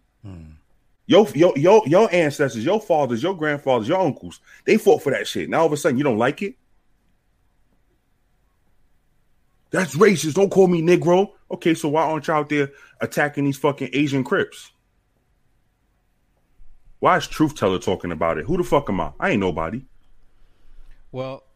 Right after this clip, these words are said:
Speaker 1: k-, kinda to be fair, um, Northern California is a bit different.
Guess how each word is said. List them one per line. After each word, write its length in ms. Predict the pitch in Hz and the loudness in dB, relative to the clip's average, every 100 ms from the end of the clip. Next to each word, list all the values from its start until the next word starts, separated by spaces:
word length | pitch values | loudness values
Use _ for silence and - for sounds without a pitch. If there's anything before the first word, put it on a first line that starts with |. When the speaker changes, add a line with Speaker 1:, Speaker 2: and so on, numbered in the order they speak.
| _ _ _ _ _ _ | _ _ _ _ _ _
Speaker 1:
k-, 160 | - - - | -20 -20 -20
kinda 300 | - 190 220 - | -14 -12 -12 -14
to 180 | - | -14
be 200 | 127 110 | -14 -14
fair, 640 | 92 - 98 90 80 76 - _ _ | -16 -18 -16 -14 -16 -20 -20 _ _
um, 640 | 107 101 98 92 87 82 _ _ _ _ _ _ - - - _ 107 107 | -16 -14 -14 -14 -18 -20 _ _ _ _ _ _ -20 -20 -20 _ -18 -14
Northern 300 | 151 175 165 | -12 -12 -14
California 640 | 151 127 113 139 120 107 | -12 -10 -12 -12 -12 -12
is 80 | 95 | -14
a 60 | 92 | -14
bit 300 | 107 90 - | -16 -16 -14
different. 400 | 95 - 95 | -14 -16 -18